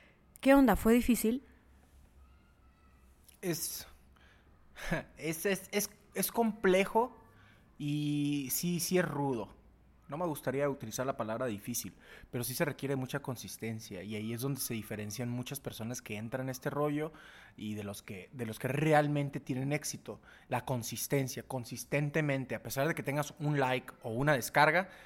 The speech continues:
Speaker 2: sigas, eh, promoviendo, sigas generando contenido de valor. Entonces, en ese sentido, sin embargo, ahorita creo que pocas cosas pueden funcionar sin marca personal. A fin de cuentas, marca personal todo la desarrollamos de forma inconsciente o consciente.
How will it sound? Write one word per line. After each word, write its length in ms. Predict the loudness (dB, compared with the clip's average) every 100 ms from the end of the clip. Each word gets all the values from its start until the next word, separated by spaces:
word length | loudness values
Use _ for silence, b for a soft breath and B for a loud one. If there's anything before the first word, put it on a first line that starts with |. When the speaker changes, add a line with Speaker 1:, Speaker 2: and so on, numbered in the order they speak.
| b b
Speaker 2:
sigas, 640 | 0 4 6 8 6 2 b b -8
eh, 100 | -4
promoviendo, 800 | 0 2 2 2 4 6 4 2
sigas 540 | 0 2 6 4 4
generando 600 | 0 2 2 2 0 -2
contenido 640 | -2 -4 -6 -4 -4 -4 -4
de 80 |
valor. 300 | -8 -10 -12 -16 _ -20 _ _ _ _ -20 -20
Entonces, 340 | -6 -2 -2 0
en 80 | 0
ese 180 | 0
sentido, 560 | 0 -2 0 2 2 0 b b b b b b -20 -20 -20 -12
sin 220 | -4 0
embargo, 220 | 2 4
ahorita 500 | 2 2 4 4 2 -8 -8
creo 160 | -4 0
que 100 | -2
pocas 400 | -2 -4 -2 -4
cosas 520 | -4 -4 -4 -6 -10 -18 _ _
pueden 280 | 2 2 2
funcionar 880 | 0 -4 -2 -2 -2 -2 -2 -4 -8 -14
sin 580 | -12 -8 -4 -2 -2 -2
marca 400 | -2 -2 -2 -2
personal. 460 | -6 -6 -6 -6
A 20 | -4
fin 120 | -4
de 60 | -2
cuentas, 200 | -2 0
marca 240 | 0 0
personal 340 | -2 -2 -2
todo 160 | 2 4
la 80 | 4
desarrollamos 640 | 2 -2 0 0 -2 -4
de 80 | -4
forma 220 | -4 -2
inconsciente 540 | -2 -2 -4 -2 -2 -4
o 40 |
consciente. 580 | -6 -4 -2 -4 -6